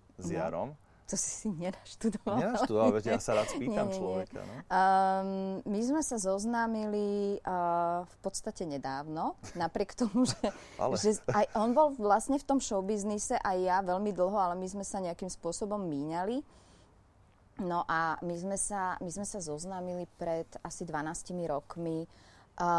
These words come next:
Speaker 2: a, na odovzdávaní cien Slnko v sieti. Ja
Speaker 1: Mhm.
Speaker 2: som tam odovzdávala cenu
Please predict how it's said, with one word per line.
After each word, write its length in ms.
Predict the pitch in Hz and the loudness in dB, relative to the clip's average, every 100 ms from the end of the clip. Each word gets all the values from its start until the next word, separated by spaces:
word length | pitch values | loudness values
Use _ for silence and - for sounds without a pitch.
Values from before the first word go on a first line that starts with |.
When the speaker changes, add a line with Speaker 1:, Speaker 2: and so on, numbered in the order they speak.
| 170 165 165 165 165 165 165 156 | 6 6 6 6 4 4 2 0
Speaker 2:
a, 220 | - 175 175 | -2 -4 -2
na 300 | 175 160 151 | -2 0 0
odovzdávaní 600 | 175 190 208 208 196 165 | 0 -2 0 0 0 -4
cien 260 | - 196 185 | -6 -6 -4
Slnko 320 | - 185 180 | -4 -6 -8
v 120 | 160 | -10
sieti. 360 | - 160 135 - | -4 -4 -4 -4
Ja 100 | 135 | -4
Speaker 1:
Mhm. 60 | |
Speaker 2:
som 100 | 175 165 | -4 -4
tam 140 | 160 | -4
odovzdávala 520 | 151 170 165 180 165 131 | -4 -4 0 2 2 2
cenu 300 | 190 214 | 2 4